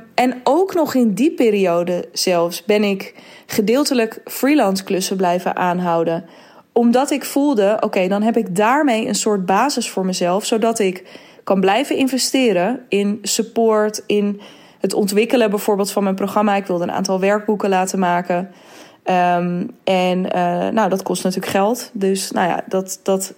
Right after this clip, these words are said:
kon ik toen ook doen. En wat het vette was, in de, in het ontwikkelen, of bij het ontwikkelen van dat traject, van het drie maanden traject, Brand Los, eh,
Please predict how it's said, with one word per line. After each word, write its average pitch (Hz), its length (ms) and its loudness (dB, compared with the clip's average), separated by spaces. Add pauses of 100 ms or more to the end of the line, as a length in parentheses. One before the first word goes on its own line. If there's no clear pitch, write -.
kon 208 160 0
ik 190 80 -2
toen 190 180 -2
ook 233 240 2
doen. 254 400 2 (600)
En 240 120 2
wat 247 80 2
het 240 140 -2
vette 349 340 0
was, 233 380 0
in 247 160 2
de, 220 180 0 (400)
in 220 160 2
het - 280 -4 (100)
ontwikkelen, 202 640 2
of 185 140 -8
bij 214 180 2
het 294 120 -2
ontwikkelen 220 540 0
van 202 480 0
dat 190 480 -2 (560)
traject, 202 760 0
van - 180 -2
het 185 100 0
drie 190 140 2
maanden 220 300 2
traject, 208 480 -2
Brand 190 240 0
Los, 214 520 -2 (760)
eh, 214 160 2